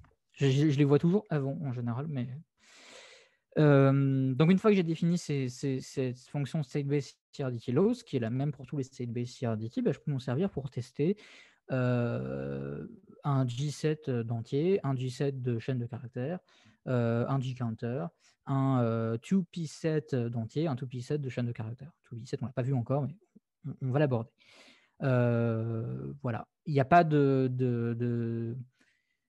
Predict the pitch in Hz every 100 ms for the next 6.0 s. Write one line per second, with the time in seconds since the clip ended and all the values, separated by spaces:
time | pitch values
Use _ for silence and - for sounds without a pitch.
0 | _ - 151 131 165 156 147 156 160 147
1 | - 160 160 165 175 151 131 127 147 -
2 | 156 - 160 139 131 156 - _ - 120
3 | 123 - 147 _ _ _ - 123 113 113
4 | 113 113 127 123 120 147 147 131 - 147
5 | 120 120 135 - 110 - 151 135 - 156